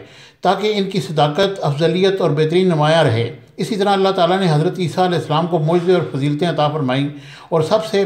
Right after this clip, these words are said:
पहला मोज़ा हज़रत ईसा का बगैर वालिद के पैदा होना था। फिर आपने आगोश मादर में कलाम करके अपने वालिदा की पाकीज़गी और सदाकत की गवाही दी। आप मिट्टी का परिंदा बनाते, इस पर फूंक मारते तो वो अल्लाह ताला के हुक्म से परिंदा बन के उड़ जाता।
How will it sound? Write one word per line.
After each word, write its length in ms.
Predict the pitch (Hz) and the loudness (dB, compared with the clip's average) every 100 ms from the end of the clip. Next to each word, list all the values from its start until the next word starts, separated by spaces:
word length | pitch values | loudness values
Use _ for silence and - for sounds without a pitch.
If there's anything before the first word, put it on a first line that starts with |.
| 196 | -2
पहला 280 | - 190 190 | 0 2 2
मोज़ा 300 | 160 160 170 | 0 0 2
हज़रत 240 | 160 160 165 | 2 -2 -4
ईसा 200 | 151 170 | -2 0
का 80 | 160 | 0
बगैर 300 | 135 139 151 | 0 2 2
वालिद 260 | 135 151 147 | 2 0 -2
के 100 | 151 | -2
पैदा 240 | 127 139 | 0 0
होना 220 | 131 120 123 | 0 0 -2
था। 180 | 107 - - - - - - | -6 -10 -16 -20 -20 -18 -2
फिर 160 | 196 202 - 156 | 0 0 0 2
आपने 440 | 165 185 180 175 170 - - 160 | 4 2 -2 -4 -6 -12 -4 0
आगोश 400 | 147 175 170 196 160 | 2 4 2 0 0
मादर 260 | 147 185 | 2 2
में 180 | 170 160 | 0 -2
कलाम 280 | 147 151 175 | 0 0 2
करके 380 | 151 127 135 135 135 - - - | 0 0 -2 -2 -4 -12 -8 -4
अपने 340 | 131 - 190 170 | -2 -2 -2 0
वालिदा 340 | 139 147 170 185 | 0 2 2 2
की 160 | 175 160 | 0 -2
पाकीज़गी 460 | 147 151 147 165 | -2 -2 -2 2
और 100 | 180 | 0
सदाकत 380 | 127 143 139 151 | 2 -2 -2 -4
की 80 | 147 | -6
गवाही 220 | 127 127 110 | -2 -2 -2
दी। 160 | 110 - - _ _ - | -6 -10 -18 _ _ -4
आप 180 | 165 165 | -2 0
मिट्टी 240 | 147 196 | -2 -2
का 120 | 185 175 | 0 0
परिंदा 300 | 170 170 170 | 0 -2 -2
बनाते, 340 | 156 147 175 | 0 -2 -2
इस 80 | 156 | -4
पर 120 | 160 | -6
फूंक 260 | - 175 180 | -4 -2 0
मारते 400 | 151 131 151 165 - - - | 0 0 -2 -4 -6 -10 0
तो 100 | 185 | 2
वो 80 | 180 | 4
अल्लाह 160 | 175 | 2
ताला 220 | 175 165 175 | 2 2 2
के 100 | 165 | 0
हुक्म 240 | 156 180 | -2 -2
से 120 | 160 151 | -2 -4
परिंदा 320 | 151 160 170 | -4 -2 0
बन 180 | 156 143 | 2 0
के 140 | 165 - | -2 -2
उड़ 120 | 196 151 | 0 2
जाता। 300 | 113 104 | 0 -2